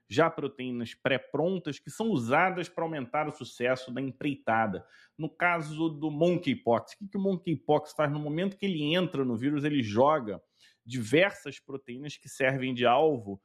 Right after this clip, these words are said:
e aí permite que o monkeypox vá pro local que ele deseja ir. Ou seja, você vai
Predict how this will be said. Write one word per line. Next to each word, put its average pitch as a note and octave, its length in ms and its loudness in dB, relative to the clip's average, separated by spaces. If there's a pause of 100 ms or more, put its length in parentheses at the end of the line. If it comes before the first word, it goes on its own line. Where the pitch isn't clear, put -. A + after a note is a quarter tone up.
(160)
e B2 140 -2
aí C#3 160 4
permite C#3 720 -2
que D3+ 80 -6
o - 20 -4
monkeypox C3 840 0
vá A2+ 180 2
pro - 180 -8
local G#2+ 440 -2
que A#2 100 -8
ele A2 100 -2
deseja G#2 520 -2
ir. E2+ 160 -4
Ou F2 80 -6
seja, E2 340 -6
você E2+ 260 -8
vai A2 160 -4